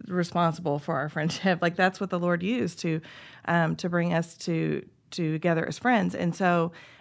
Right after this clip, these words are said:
um, I think we spend a lot of time with this common goal and, um, the, the object of, like, our efforts and our service and all of it. And so it, it puts less pressure on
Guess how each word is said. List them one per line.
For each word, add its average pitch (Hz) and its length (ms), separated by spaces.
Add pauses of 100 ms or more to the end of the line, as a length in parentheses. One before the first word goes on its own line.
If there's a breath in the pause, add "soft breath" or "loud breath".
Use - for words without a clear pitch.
(120)
um, 175 200
I 185 140
think 233 300
we 185 160
spend 180 420
a 170 60
lot 165 240
of 160 120
time 160 680 (540 soft breath)
with 170 280
this 160 260
common 160 640
goal 160 560
and, 147 520 (420 soft breath)
um, 147 440
the, 156 280
the 165 160
object 156 460
of, 160 100
like, 147 160
our 143 160
efforts 240 380
and 151 120
our 139 120
service 196 640
and 156 120
all 165 180
of 165 80
it. 185 140
And 170 140
so 165 380
it, 165 260 (380 loud breath)
it 185 220
puts 226 260
less 185 240
pressure 175 460
on 147 520